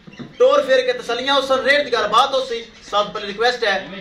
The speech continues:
channel ਨੂੰ subscribe ਕਰ ਲਓ, Facebook ਵਾਲੇ ਭਰਾ ਵੀਰ ਬਹੁਤ ਅੱਛੇ ਪੇਜ ਨੂੰ ਫਾਲੋ ਕਰ ਲਓ। ਮੌਜੂਦਾ ਪਤਾ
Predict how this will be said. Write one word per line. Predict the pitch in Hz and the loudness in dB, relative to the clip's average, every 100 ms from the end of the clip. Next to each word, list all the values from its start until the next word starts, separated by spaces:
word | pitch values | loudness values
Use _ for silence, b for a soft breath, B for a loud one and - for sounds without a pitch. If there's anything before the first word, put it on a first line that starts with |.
| - - - | -16 -18 0
channel | 247 247 247 | 2 2 0
ਨੂੰ | 240 | -2
subscribe | 226 175 214 240 | -4 -4 -2 0
ਕਰ | 269 269 | 2 2
ਲਓ, | 277 269 | 2 0
Facebook | 269 285 269 254 | 2 0 0 0
ਵਾਲੇ | 240 240 | 2 2
ਭਰਾ | 214 214 | 2 2
ਵੀਰ | 226 | 0
ਬਹੁਤ | - 254 247 | 2 2 2
ਅੱਛੇ | 208 214 | -2 -2
ਪੇਜ | 196 254 | 0 0
ਨੂੰ | 220 | 0
ਫਾਲੋ | 160 139 - | -6 -6 -4
ਕਰ | 175 | -4
ਲਓ। | 175 175 120 - - - - 175 | -2 -4 -6 -14 -18 -18 -16 -2
ਮੌਜੂਦਾ | 233 269 277 202 262 | 0 0 0 0 2
ਪਤਾ | 240 220 214 | 0 2 2